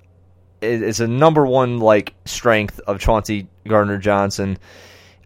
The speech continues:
is that he, he's just everywhere. And I, and I, I like, just, I like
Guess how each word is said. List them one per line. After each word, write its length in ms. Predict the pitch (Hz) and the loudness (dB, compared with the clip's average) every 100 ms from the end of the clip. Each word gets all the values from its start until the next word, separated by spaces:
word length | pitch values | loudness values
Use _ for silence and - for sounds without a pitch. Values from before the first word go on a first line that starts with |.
| _ _ _ _ - | _ _ _ _ -8
is 160 | 117 101 | -4 4
that 180 | 107 104 | 4 4
he, 240 | 127 131 | -2 -6
he's 220 | 127 151 | -6 -2
just 180 | 180 170 | 0 0
everywhere. 560 | 147 123 110 92 90 90 _ | 2 2 0 -4 -6 -8 _
And 460 | 127 127 120 113 - - - _ _ _ _ - - - - _ | 2 4 6 4 0 -10 -20 _ _ _ _ -20 -20 -20 -20 _
I, 120 | 135 | 4
and 400 | 160 151 151 147 - | 6 6 4 2 -2
I, 120 | 131 | -2
I 200 | 139 127 | 2 6
like, 260 | 165 151 175 | 8 8 6
just, 220 | 170 165 | 2 0
I 100 | 131 | 2
like 320 | 147 147 160 | 4 2 0